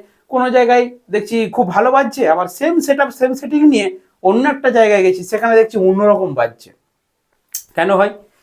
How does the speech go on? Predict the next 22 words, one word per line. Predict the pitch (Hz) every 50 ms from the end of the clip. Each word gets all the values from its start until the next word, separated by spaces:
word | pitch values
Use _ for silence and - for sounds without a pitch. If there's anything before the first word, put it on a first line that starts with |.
| _ _ _ _
পজিশন | - 185 202 202 254 233 254 254 247
একটা | 233 233 233 240 202
ম্যাটার | 175 165 151 175 185 170
করে। | 143 135 123 113 104 - _ _ _ _ _ _
তো | - 220
দেখুন, | 254 262 180 180 135 110 - - _ -
রোড | 131 151 175 208 196
শো | 196 - 220
বলুন, | 180 170 165 170 175 170 170
মাঠে | 165 180 214 226 226 247 240
বলুন, | 220 151 151 143 147 147 151 151 151 _ _ _ _ _ _ _ _ _ _ _ _ _
হয়তো | _ - 202 202 226 220 226 233 233 - - -
আমি | 185 226 233
রোড | 220 214 208
শো | 208 - 226
যেহেতু | 214 208 208 214
হবে, | 208 208 226
রোড | 233 196 165 156
শো | - 180
নিয়ে | 180 180 180 165
বোঝাচ্ছি | 147 147 143 139 - 151
আপনাদেরকে। | 135 131 127 123 - 170 190 -